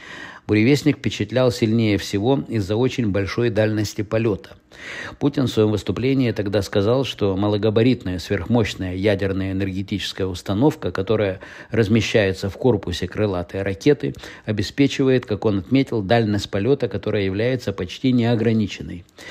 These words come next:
Проверить это утверждение невозможно, ну, а верить Путину на слово, собственно, как и Хамасу выше мы говорили,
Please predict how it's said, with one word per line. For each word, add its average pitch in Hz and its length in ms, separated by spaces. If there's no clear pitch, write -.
Проверить 139 440
это 120 180
утверждение 107 680
невозможно, 107 880
ну, 127 220
а 107 100
верить 107 340
Путину 107 640
на 113 240
слово, 123 340
собственно, 95 440
как 98 260
и 95 200
Хамасу 107 640
выше 113 280
мы 127 120
говорили, 110 540